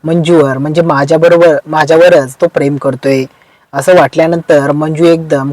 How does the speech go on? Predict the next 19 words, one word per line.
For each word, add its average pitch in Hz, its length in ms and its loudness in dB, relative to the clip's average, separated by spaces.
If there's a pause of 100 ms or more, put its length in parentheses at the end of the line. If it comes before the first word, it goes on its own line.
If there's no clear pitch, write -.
खूप 185 260 -4
खुश 143 260 -4
होऊन 143 160 -2
जाते. 139 480 -2 (720)
तेव्हा 151 200 2
आपल्याला 156 300 0
कळतं 165 400 0
की 156 80 -4
मंजूचं 151 400 -2
पण 156 280 0
सत्यावर 156 400 0
खूप 160 220 -2
प्रेम 147 260 0
आहे, 156 320 0
सत्याचं 147 500 -2
आणि 165 260 -2 (460)
मंजूचं 170 440 -2
दोघांचं 151 440 0
एकमेकांवर 151 600 -2